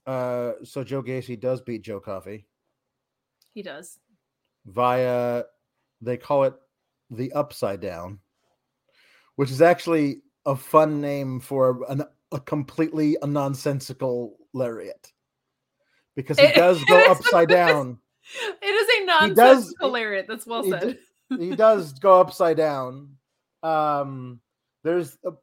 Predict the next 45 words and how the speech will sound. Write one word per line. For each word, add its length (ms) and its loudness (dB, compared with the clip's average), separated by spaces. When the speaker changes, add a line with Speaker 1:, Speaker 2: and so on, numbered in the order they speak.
Speaker 1:
the, 240 -4
there's 220 -4
the 260 -10
nonsensical 800 -6
lariat. 420 -6
That's 140 -8
Speaker 2:
Mm-hmm. 60 -12
Speaker 1:
the 60 -16
finisher 380 -12
for 120 -20
Joe 180 -8
Gacy. 440 -18
And 180 -6
the 180 -4
unnecessary 680 -4
clothesline, 640 -2
which 160 -14
is 60 -14
the 40 -14
Speaker 2:
Which 180 -6
is 40 -8
the 60 -12
Speaker 1:
finisher 140 -8
for 80 -8
Speaker 2:
Creeds. 140 -4
Speaker 1:
Julius 300 -10
Creed. 320 -10
Yeah. 100 -10
Speaker 2:
And 120 0
the 40 8
Speaker 1:
So 180 6
Speaker 2:
unnecessary 1120 0
<laughs> 20 -14
exit, 640 -12
which 160 -4
Speaker 1:
Mm-hmm, 140 -10
Speaker 2:
is 80 -8
Speaker 1:
mm-hmm. 120 -10
Speaker 2:
Grayson 340 -10
Waller. 360 -4
Speaker 1:
Right. 160 -4
Mm-hmm. 220 -20
That's 200 -20
good. 160 -20
Um, 640 -10